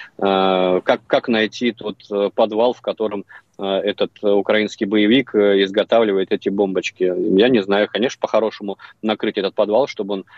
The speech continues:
в, в этой своей химии задохнулся сам. Но, э, и, и в обратку, да, мы тут тоже ж не будем применять, э, химические какие-то боеприпасы, э, за которые нас,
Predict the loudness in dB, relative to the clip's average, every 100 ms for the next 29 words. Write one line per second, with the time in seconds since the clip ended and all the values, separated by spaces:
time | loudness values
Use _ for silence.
0 | -20 -18 -6 0 2 4 4 4 2 0
1 | -2 0 0 0 0 0 2 2 2 0
2 | -2 -2 -2 -2 0 -2 0 0 2 4
3 | 2 -2 -8 -16 -16 -4 2 2 4 2
4 | 2 2 0 0 -2 -4 -4 -4 -4 -4
5 | -8 0 2 4 4 2 0 -2 -12 -2
6 | -2 -2 -6 -8 -2 -2 -2 -8 -6 -2
7 | 0 0 0 0 0 -2 -2 2 2 2
8 | 4 4 2 -6 -6 -2 -2 -2 -2 -4
9 | -6 -12 0 2 4 2 0 2 2 0
10 | -6 -4 -2 -2 -2 -2 -4 -4 -4 -2
11 | -2 -2 -4 -6 -4 -2 0 2 2 2
12 | 2 0